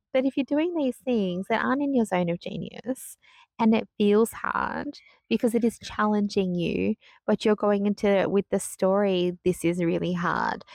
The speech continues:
This is gonna take me all day. This is really hard." Then guess what?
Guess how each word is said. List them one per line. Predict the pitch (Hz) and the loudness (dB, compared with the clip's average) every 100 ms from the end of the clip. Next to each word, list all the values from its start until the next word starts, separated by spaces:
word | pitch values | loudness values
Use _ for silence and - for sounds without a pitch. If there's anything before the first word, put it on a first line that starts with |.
| - - | -8 -2
This | 202 | 0
is | 196 185 | 0 -2
gonna | 180 175 | -4 -4
take | - 185 - | -4 -6 -4
me | 170 - | -6 -4
all | 185 180 | -2 -2
day. | - - - | -2 -2 -2
This | 190 185 - | -2 -2 -2
is | 170 - | -4 -2
really | 170 - 190 | -2 0 0
hard." | 185 - - 196 240 | 0 -2 -2 -4 -2
Then | 240 | -2
guess | 254 254 - | 0 -2 -2
what? | - 180 | -2 -2